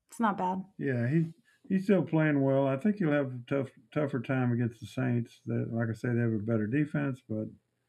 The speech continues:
Speaker 2: Bucs defense is pretty good. Their offense is good, so I, I don't think the Saints will be able to run the ball on 'em.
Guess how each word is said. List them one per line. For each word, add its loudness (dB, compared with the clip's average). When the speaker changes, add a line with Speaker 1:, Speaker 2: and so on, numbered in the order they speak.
Speaker 2:
Bucs 4
defense 0
is -8
pretty -2
good. 0
Their 2
offense -2
is -4
good, 0
so -10
I, -4
I 4
don't 2
think 2
the -12
Saints 0
will 0
be 4
able 2
to -2
run 2
the 2
ball 0
on 2
'em. -2